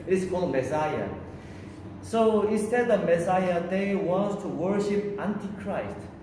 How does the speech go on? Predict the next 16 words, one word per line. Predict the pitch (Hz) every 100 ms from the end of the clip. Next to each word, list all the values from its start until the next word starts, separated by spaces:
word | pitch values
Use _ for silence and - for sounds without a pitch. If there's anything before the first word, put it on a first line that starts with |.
| - 202
And | 214 220
it | 226 202
was | 208 208 202
prophesied | 233 220 185 196 190 185
in | 160
the | 135
Bible. | 135 131 104 101 - - - - -
So | 196 185 147 202
Bilderberg | 247 214 - - - - - - - - -
and | 165 180
Illuminati | 233 262 220 160 139 - - - - - -
and | 160
the | 165
Freemason | 160 277 277 202 - - 110 - - - - - - - - - -
will, | 196 226 233 233 226 - - - - - - - - - - - - - -
will, | 202 233 262 269 -